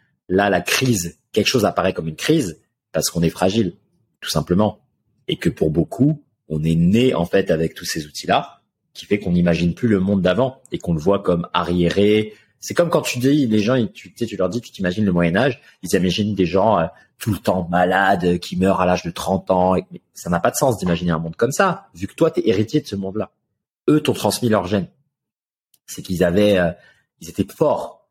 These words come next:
tu vois, pas tous évidemment, mais qu'ils, il y avait une force, il y avait une vitalité. Il y a des, on a des milliers et des milliers d'années d'histoire avec des, des pratiques, euh, de tout temps, des, des civilisations, et cetera. Euh, c'est pas des gens qui étaient plus fragiles que toi, c'est toi qui es plus fragile qu'eux. C'est à l'inverse.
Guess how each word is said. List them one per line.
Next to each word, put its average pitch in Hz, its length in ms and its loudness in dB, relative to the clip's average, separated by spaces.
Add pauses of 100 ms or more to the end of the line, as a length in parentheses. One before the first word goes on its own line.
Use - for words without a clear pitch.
tu 80 100 -12
vois, 87 220 -2
pas 85 100 -6
tous 113 300 -2
évidemment, 117 260 2
mais 78 140 -2
qu'ils, 80 160 -14 (160)
il 95 60 -6
y 87 40 2
avait 95 180 2
une 101 80 0
force, - 360 -2
il 87 40 -2
y - 20 0
avait 82 100 -2
une 80 60 -4
vitalité. 107 640 0 (300)
Il 78 60 -8
y 78 40 0
a 73 40 -6
des, 82 240 -4
on 87 120 -6
a 87 80 2
des 87 140 2
milliers 110 320 2
et 101 40 2
des 95 80 0
milliers 95 220 2
d'années 90 180 2
d'histoire - 720 -2 (200)
avec 78 320 -2
des, 85 160 0
des 82 120 -6
pratiques, - 520 -6
euh, 71 300 -12
de 78 60 -20
tout - 140 -20
temps, 131 340 2
des, 90 160 0
des 78 140 -12
civilisations, 92 600 -4
et 90 60 -4
cetera. 101 600 -2 (520)
Euh, - 20 -12 (140)
c'est - 220 -20
pas 101 120 2
des 95 140 4
gens 110 120 2
qui 98 120 -8
étaient 90 160 0
plus - 200 -16
fragiles 90 320 -2
que 202 80 -2
toi, 170 200 2
c'est - 160 -6
toi 208 180 2
qui - 140 -6
es - 20 -6
plus 90 140 -8
fragile 85 340 -8
qu'eux. - 140 -20 (800)
C'est 73 60 -4
à - 20 -4
l'inverse. 123 500 0